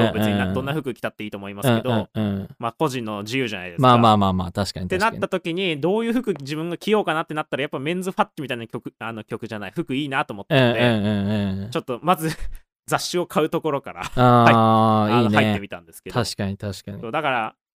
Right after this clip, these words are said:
Speaker 2: な-、特にないとか言いましたけど、その、これぐらいですかね、健康に気をつけるっていう題目、お題目があって、その、まあ、言われてたような、その下に三つ紐づくみたいな感じで、
Speaker 1: はいはいはいはい。うんうんうん。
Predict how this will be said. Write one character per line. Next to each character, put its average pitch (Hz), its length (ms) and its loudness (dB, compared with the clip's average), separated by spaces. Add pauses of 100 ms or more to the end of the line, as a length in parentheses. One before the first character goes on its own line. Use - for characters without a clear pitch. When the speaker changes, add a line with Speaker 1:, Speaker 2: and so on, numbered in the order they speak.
(160)
Speaker 2:
な-、 185 220 -4 (720)
特 277 180 -2
に 165 80 0
な 185 100 2
い 196 60 2
と 165 100 -4
か 151 60 -6
言 127 80 -4
い - 20 -8
ま 143 120 -6
し - 60 -10
た 123 80 -8
け 110 40 -8
ど、 107 80 -8
そ - 80 -10
の、 202 280 -4 (460)
こ 180 100 -6
れ 202 140 0
ぐ 208 120 0
ら 208 140 4
い 208 40 2
で 214 80 -2
す 208 100 -6
か 113 120 -8
ね、 107 100 -8
健 190 380 -6
康 202 160 -2
に 190 100 -6
気 196 140 -6
を 196 100 -2
つ 190 100 -12
け 185 140 -2
る 175 60 -6
っ - 20 -8 (140)
て 151 120 -4
い 143 140 -2
う 131 80 -6 (400)
題 147 260 -2
目、 147 480 -8 (540)
お 127 120 -4
題 147 180 2
目 147 260 -4
が 156 120 6
あ 156 60 2
っ - 60 -20
て、 156 160 -2
そ 139 120 -6
の、 127 120 -4
ま 123 260 -2
あ、 - 40 -10 (1040)
言 135 120 -4
わ 143 80 2
れ 139 80 -6
て 135 80 -14
た 127 100 -6
よ 104 120 -4
う - 20 -12
な、 92 100 -12
そ 127 100 -14
の 107 140 -10
下 - 240 -6
に 123 240 -10 (140)
三 120 140 -10
つ - 120 -14
紐 113 260 -6
づ 104 140 -8
く - 120 -16
み - 20 -20
た 151 240 4
い 113 80 4
な - 0 -
感 113 180 4
じ 98 60 -2
で、 - 40 0
Speaker 1:
は 107 60 0
い 98 40 2
は 185 40 2
い 151 60 0
は 104 60 -2
い - 20 -6
は 85 60 -8
い。 - 120 -16
う 123 80 -4
ん - 20 -2
う 113 40 -2
ん 98 280 -6
う 190 120 -6
ん。 - 200 -8